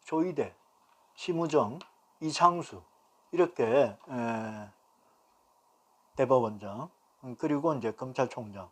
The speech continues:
중앙지검장 이들이 이제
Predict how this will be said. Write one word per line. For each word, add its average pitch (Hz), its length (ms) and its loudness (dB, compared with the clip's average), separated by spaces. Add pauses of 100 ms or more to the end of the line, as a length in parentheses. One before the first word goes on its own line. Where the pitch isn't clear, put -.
(160)
중앙지검장 117 880 -4 (1500)
이들이 220 580 4
이제 107 340 -8